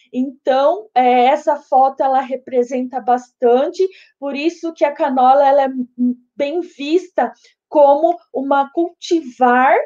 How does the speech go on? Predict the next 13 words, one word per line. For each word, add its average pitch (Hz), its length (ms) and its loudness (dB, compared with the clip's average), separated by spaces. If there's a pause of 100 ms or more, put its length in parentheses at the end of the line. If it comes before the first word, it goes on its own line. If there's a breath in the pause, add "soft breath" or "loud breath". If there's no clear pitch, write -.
(320)
né, 254 340 2
de 254 140 -8
rotação 294 440 -2
de 254 160 -12
cultura, 294 720 -6
no 320 140 -8
qual 277 220 2
é 277 100 -2
possível, 339 840 -4 (320 loud breath)
é, 254 80 0
recuperar-se 320 2000 0
entre 320 720 -4
uma, 302 540 -2